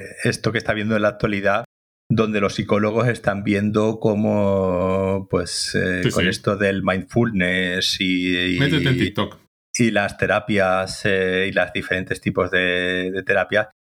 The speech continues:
Speaker 1: los psicólogos están viendo cómo, pues, hay una usurpación, ¿no? de sus, de sus funciones, y en este caso, pues, la, la toma po-, por lo, con los nutricionistas, y, y es simpático que, bueno, simpático,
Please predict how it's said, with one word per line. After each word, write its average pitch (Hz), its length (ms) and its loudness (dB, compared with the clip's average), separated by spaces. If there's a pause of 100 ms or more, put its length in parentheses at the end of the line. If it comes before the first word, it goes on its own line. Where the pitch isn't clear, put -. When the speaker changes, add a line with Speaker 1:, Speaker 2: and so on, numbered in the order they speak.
(120)
Speaker 1:
los 107 140 0
psicólogos 92 420 0
están 92 240 -2
viendo 90 320 -2
cómo, 92 500 0
pues, 80 560 -2
hay 85 180 0
una 87 340 0
usurpación, 92 720 -2
¿no? 117 120 -2
de 101 140 -4
sus, 95 640 -2 (400)
de 120 100 2
sus 123 180 0
funciones, 110 760 0 (360)
y 117 120 4
en 98 100 0
este 95 200 0
caso, 95 260 0
pues, 95 260 0
la, 90 320 0
la 101 220 0
toma 95 260 2
po-, - 240 -16
por 90 240 0
lo, 92 420 0
con 98 180 0
los 87 380 0
nutricionistas, 92 840 -2 (400)
y, 113 260 4
y 107 180 2
es 98 120 0
simpático 107 400 0
que, 104 180 -10
bueno, 98 180 -2
simpático, 90 420 -6